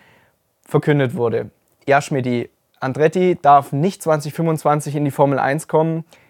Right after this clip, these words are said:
Kurz bevor die Formel eins ihre Pressemitteilung um sechzehn Uhr dreißig, glaube ich, war es deutscher Zeit, verkündet hatte, hast du schon gesagt, ich stand neben dir, die werden abgelehnt.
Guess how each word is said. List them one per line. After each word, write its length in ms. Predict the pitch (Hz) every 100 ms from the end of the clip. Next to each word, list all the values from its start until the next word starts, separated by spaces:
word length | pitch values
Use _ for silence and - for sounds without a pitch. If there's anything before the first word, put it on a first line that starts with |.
| _ _ _ _
Kurz 220 | - 196 -
bevor 260 | 165 170
die 80 | 160
Formel 300 | 151 151 143
eins 240 | 147 156
ihre 260 | 151 139 131
Pressemitteilung 920 | - 165 196 151 127 123 131 139 143
um 300 | 123 120 120 123
sechzehn 320 | 135 - 139
Uhr 80 | 127
dreißig, 460 | 123 135 175 147
glaube 260 | - 143 143
ich, 160 | 135 -
war 120 | 135
es 100 | -
deutscher 320 | 139 139 131
Zeit, 240 | - 131
verkündet 420 | - - 151 147 147
hatte, 240 | 135 135
hast 180 | 123 -
du 80 | 156
schon 280 | 151 143
gesagt, 400 | 135 131 131 131 -
ich 100 | -
stand 220 | 139 135
neben 240 | 131 135
dir, 240 | 131 127 120 _ _ _ _ _
die 80 | 131
werden 180 | 127 120
abgelehnt. 600 | 117 - 120 113 101